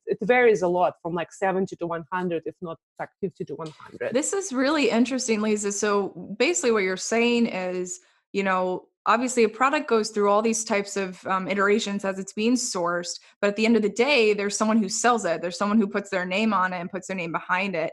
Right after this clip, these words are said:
Speaker 2: And, you know, you could think about a world where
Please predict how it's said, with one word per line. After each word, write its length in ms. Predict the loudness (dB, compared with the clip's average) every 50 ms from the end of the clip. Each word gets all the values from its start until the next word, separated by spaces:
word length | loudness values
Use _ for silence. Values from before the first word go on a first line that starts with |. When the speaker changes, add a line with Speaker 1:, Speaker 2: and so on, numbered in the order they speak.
| -4 -4
Speaker 2:
And, 300 | -2 0 0 -2 -2 -6 _ _ _ _ _ _ -6
you 100 | -2 0
know, 100 | 0 0
you 200 | 0 0 0 0
could 140 | 0 -2
think 200 | -2 -2 -2 0
about 220 | 2 2 2 2 2
a 60 | 2
world 400 | 0 2 2 4 4 4 2 0
where 320 | 0 0 2 2 0 -2